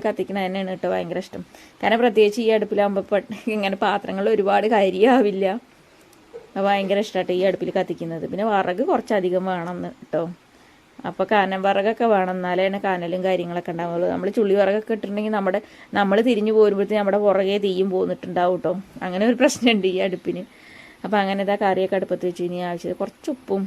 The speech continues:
അതായത് നുള്ള് പ-, മഞ്ഞപ്പൊടിയൊക്കെ ഇട്ടിട്ട് ത-, വെളിച്ചെണ്ണയൊക്കെ താളിച്ചിട്ട് അങ്ങനെ എടുക്കാനായിട്ട് ഞാൻ തീരുമാനിച്ചിരിക്കണത്. അപ്പൊ പിന്നെ എന്താന്ന് വെച്ചിട്ടുണ്ടെങ്കിൽ നമുക്ക് ഈ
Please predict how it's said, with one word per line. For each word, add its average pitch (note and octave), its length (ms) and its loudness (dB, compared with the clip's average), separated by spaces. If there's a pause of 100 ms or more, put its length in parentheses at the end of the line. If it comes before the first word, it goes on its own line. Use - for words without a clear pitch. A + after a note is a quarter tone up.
(160)
അതായത് F#3+ 300 -4
നുള്ള് G3 320 0
പ-, - 120 -6 (140)
മഞ്ഞപ്പൊടിയൊക്കെ F3+ 560 -4
ഇട്ടിട്ട് B3+ 260 -2 (460)
ത-, F3 100 2 (400)
വെളിച്ചെണ്ണയൊക്കെ F#3 560 -2
താളിച്ചിട്ട് F3 400 -4
അങ്ങനെ F3 260 -6
എടുക്കാനായിട്ട് F3 540 -4
ഞാൻ E3+ 180 -4 (460)
തീരുമാനിച്ചിരിക്കണത്. G3 1000 2 (260)
അപ്പൊ F#3 240 -10
പിന്നെ G3 380 -2 (480)
എന്താന്ന് G#3+ 300 0
വെച്ചിട്ടുണ്ടെങ്കിൽ A3+ 380 0
നമുക്ക് A3+ 200 -2
ഈ A#3 40 -2